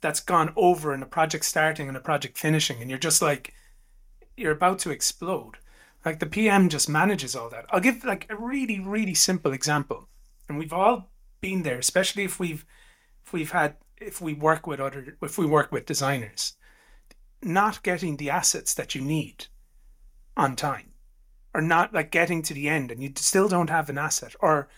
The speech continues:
it's, like, it's in wrong format or something like that. It's like, you don't, with the P M, "Hey, I didn't get this asset." And then you keep working, the P M follows, goes to the designer and gets that.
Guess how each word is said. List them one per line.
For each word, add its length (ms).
it's, 200
like, 240
it's 140
in 160
wrong 240
format 640
or 80
something 460
like 160
that. 240
It's 220
like, 240
you 80
don't, 380
with 300
the 80
P 220
M, 260
"Hey, 340
I 120
didn't 200
get 180
this 200
asset." 340
And 140
then 120
you 100
keep 280
working, 420
the 80
P 240
M 120
follows, 460
goes 320
to 80
the 120
designer 460
and 100
gets 280
that. 240